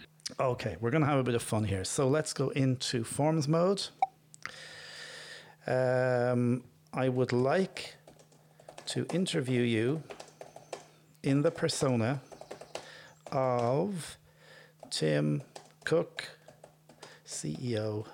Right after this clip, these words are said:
of Apple. Press enter. So, uh, I'm asking it, and this is what, if you remember a few, um, weeks ago, Michael Schumacher's family have, quite rightly, in my view, uh, taken legal action against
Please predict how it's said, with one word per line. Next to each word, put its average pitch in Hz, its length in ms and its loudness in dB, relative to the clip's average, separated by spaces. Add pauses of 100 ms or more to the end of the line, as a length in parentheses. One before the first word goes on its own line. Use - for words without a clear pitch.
(400)
of 123 260 -8
Apple. - 400 -10 (1080)
Press - 320 -8
enter. - 300 -8 (1400)
So, 131 360 0 (280)
uh, 117 240 0
I'm 131 120 2
asking 160 360 2
it, 127 220 2
and 120 140 2
this 165 200 2
is 202 160 0
what, 156 440 2
if 135 240 0
you 135 260 4
remember 135 540 2
a 120 60 2
few, 131 400 0 (220)
um, 117 500 2 (220)
weeks 143 260 0
ago, 113 220 2
Michael 123 320 2
Schumacher's 131 600 2
family 117 420 0
have, 113 540 0
quite - 280 0
rightly, 120 500 0
in 127 160 4
my 117 160 2
view, 110 260 2 (640)
uh, 113 140 0
taken 139 380 2
legal 139 260 4
action 117 320 0
against 117 420 0